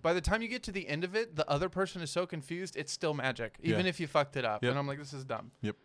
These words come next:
Speaker 1: Yeah, no. Somebody showed me that trick once, and it took ten minutes for them to do it. I'm like, "You know how long this is, right?"
Speaker 2: The end of it is the king and the queen always end up together.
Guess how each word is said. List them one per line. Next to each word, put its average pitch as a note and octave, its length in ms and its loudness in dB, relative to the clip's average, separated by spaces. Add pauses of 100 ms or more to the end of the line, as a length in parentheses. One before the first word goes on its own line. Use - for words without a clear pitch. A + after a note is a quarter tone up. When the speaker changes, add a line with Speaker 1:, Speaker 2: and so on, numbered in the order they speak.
(120)
Speaker 1:
Yeah, A2+ 180 -6 (120)
no. A#2 260 -6 (300)
Somebody E3+ 260 0
showed E3+ 180 4
me E3+ 60 2
that D#3 140 2
trick C3 260 0
once, C3 300 0
and D3+ 140 -6
it C#3+ 100 -6
took - 180 -6
ten D3+ 260 0
minutes C3+ 300 -2
for D#3+ 80 -6
them D3+ 160 -2
to C3 80 -2
do C3+ 120 -2
it. D3+ 60 -2
I'm D3 80 -2
like, B2+ 160 -2
"You - 80 -4
know G#3+ 80 2
how C4 120 2
long A#2+ 320 0
this F2+ 180 -12
is, - 140 -14
right?" G#2 160 -4
Speaker 2:
The C#3 120 6
end C3 120 6
of A#2+ 120 4
it A#2+ 80 4
is A2+ 120 0
the A#2 100 -2
king A#2+ 220 4
and A#2 100 4
the A2+ 40 0
queen A#2 260 2
always G2+ 240 2
end G2+ 100 0
up G2+ 100 -4
together. G2 380 -4